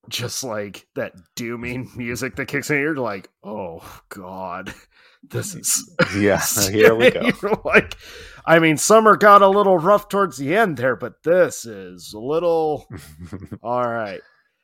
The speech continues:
Speaker 1: I
Speaker 2: Yeah.
Speaker 1: think
Speaker 2: Yeah, and I didn't, I didn't realize it on the first watch. Obviously, I watched it for the very first time ever, and, and we were most of the way through fall, and I was like, "I don't know if I can get through two more seasons."
Speaker 1: <laughs>
Speaker 2: And I,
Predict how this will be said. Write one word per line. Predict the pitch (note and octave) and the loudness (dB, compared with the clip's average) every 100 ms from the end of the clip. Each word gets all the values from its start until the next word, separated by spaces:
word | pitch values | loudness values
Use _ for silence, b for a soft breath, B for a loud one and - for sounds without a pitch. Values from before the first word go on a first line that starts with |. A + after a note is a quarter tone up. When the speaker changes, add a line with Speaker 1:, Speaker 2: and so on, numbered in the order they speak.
| _ - | _ -2
Speaker 1:
I | |
Speaker 2:
Yeah. | F#3 | 0
Speaker 1:
think | B3+ C4+ - _ _ b b b _ | 0 -2 -12 _ _ b b b _
Speaker 2:
Yeah, | G2+ G2 | 0 4
and | |
I | A2 | 4
didn't, | B2 D#3+ A#2+ - - | 4 2 -2 -10 -4
I | A2+ | 0
didn't | C#3+ A2 | 0 2
realize | A2 A2 G2 F#2+ | 4 6 4 2
it | - | -4
on | G2+ | -6
the | F2+ | -6
first | - F#2 - | -2 -2 -2
watch. | D2 C#2 - - | -10 -12 -10 -10
Obviously, | E2+ D#2+ D#2+ | -8 -8 -6
I | D#2+ | -6
watched | E2 E2+ - | -4 -4 -4
it | D2+ | -10
for | - | -12
the | D#2 | -8
very | E2 D#2 | -6 -8
first | E2 - | -12 -14
time | D#2+ D#2 | -12 -10
ever, | D#2 D2+ D2+ D2 _ _ - E2 | -10 -10 -10 -10 _ _ -14 -10
and, | D#2 D2+ D2+ - - _ _ | -10 -10 -12 -12 -14 _ _
and | E2+ E2 | -10 -4
we | F#2+ | -2
were | G2+ F2+ | 0 0
most | F#2+ G2 F2+ - _ | 0 -2 -2 -10 _
of | - E2+ | -14 -8
the | F2 | -4
way | F2+ E2+ | -2 -4
through | - F2+ F2 D#2+ D#2 - | -6 -8 -8 -6 -10 -16
fall, | _ - F#2+ D#2+ D2 D2+ _ _ _ | _ -2 0 0 -2 -8 _ _ _
and | F#2+ | -10
I | E2 | -8
was | D#2 | -8
like, | D#2 D2+ D2 _ _ _ _ _ - _ | -8 -10 -12 _ _ _ _ _ -20 _
"I | E2 E2+ | -10 -10
don't | D#2+ E2 | -10 -10
know | E2 D#2 | -10 -8
if | - | -4
I | E2 D#2+ D#2 _ | -2 -4 -8 _
can | - E2 | -16 -12
get | D2+ G#2+ - | -2 0 0
through | - D2+ | -8 -14
two | - D#2+ | -12 -14
more | D2 D2 | -12 -10
seasons." | - E2 D2+ D2+ D2+ - | -8 -8 -10 -12 -14 -12
Speaker 1:
<laughs> | B B B | B B B
Speaker 2:
And | G2+ G2 | -4 2
I, | F#2+ | 2